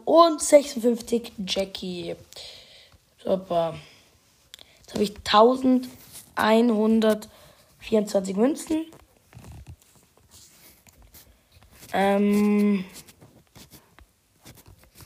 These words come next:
Ich kann fast, ich kö-,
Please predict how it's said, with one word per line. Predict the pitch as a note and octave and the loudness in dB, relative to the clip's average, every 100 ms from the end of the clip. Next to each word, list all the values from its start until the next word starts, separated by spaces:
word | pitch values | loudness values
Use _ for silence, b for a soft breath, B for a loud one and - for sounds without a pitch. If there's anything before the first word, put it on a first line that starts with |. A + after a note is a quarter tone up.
| _ _ - - - _ _ - - | _ _ -20 -20 -20 _ _ -18 -12
Ich | F#3+ | -6
kann | - A3+ A#3 | 0 2 2
fast, | A#3 - A3+ B3 - - - - - | -2 -2 -2 -2 -8 -12 -14 -14 -12
ich | - - | -12 -8
kö-, | - | -8